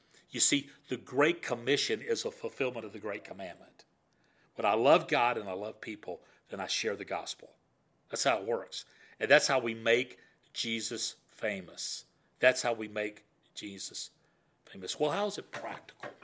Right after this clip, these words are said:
What does it mean practically? Well, let's talk about that in a second. Allow God to put me in a place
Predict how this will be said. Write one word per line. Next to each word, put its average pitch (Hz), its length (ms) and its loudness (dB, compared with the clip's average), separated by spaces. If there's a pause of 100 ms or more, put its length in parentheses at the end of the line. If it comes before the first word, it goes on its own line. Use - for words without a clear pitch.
What 156 100 -4
does 226 140 -6
it 123 100 -12
mean 117 180 -8 (300)
practically? 117 640 -2 (340)
Well, 156 280 2 (800)
let's - 180 2
talk 160 200 4
about 110 220 0
that 95 140 -2
in - 60 -14
a - 40 -8
second. - 340 -10 (1000)
Allow 156 480 8
God 107 560 2 (340)
to - 100 -6
put 185 360 4
me 180 200 0
in 143 120 -4
a 123 60 0
place - 640 -2